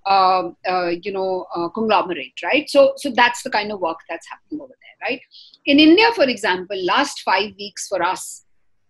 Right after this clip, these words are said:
has all been about supporting the clients that we have. So we are supporting essential services. There is no telecom company in the country that we're not supporting. There is no banking organization in the country that we're not supporting. We are part of the B C P planning for, for example, for R B I. All the dig-,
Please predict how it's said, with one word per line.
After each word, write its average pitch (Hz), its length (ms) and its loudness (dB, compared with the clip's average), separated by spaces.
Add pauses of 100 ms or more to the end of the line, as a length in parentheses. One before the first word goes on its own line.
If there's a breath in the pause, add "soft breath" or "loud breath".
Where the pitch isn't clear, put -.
(360)
has 247 160 2
all 226 360 2
been 220 420 -6
about 202 420 -2
supporting 240 720 2
the 262 100 2
clients 185 360 -4
that 175 180 -8
we 180 160 -12
have. 156 240 -8
So - 160 -14
we 208 160 -6
are 208 60 -4
supporting 214 500 -8
essential 185 460 -10
services. 156 440 -12 (320 soft breath)
There 247 80 0
is 233 140 -2
no 254 140 0
telecom 196 440 -2
company 180 340 -8
in 180 40 -8
the 180 80 -8
country 175 380 -10
that 165 120 -10
we're 165 120 -6
not 156 160 -8
supporting. 160 420 -14
There 202 120 -8
is 220 100 -10
no 254 140 0
banking 226 420 -2
organization 175 560 -6
in 170 60 -8
the 170 80 -10
country 160 320 -8
that 165 140 -8
we're 175 60 -10
not 156 220 -8
supporting. 156 460 -14 (340 loud breath)
We 240 160 2
are 247 120 0
part 240 240 4
of 277 80 -6
the 240 60 -2
B 214 160 -14
C 233 220 -12
P - 100 -16
planning 180 400 -4
for, 180 300 -2 (160)
for 208 100 -8
example, 180 480 -6
for 175 140 -4
R 170 160 -4
B 175 120 -4
I. 165 120 -2
All 240 200 2
the 277 140 -2
dig-, 214 160 -10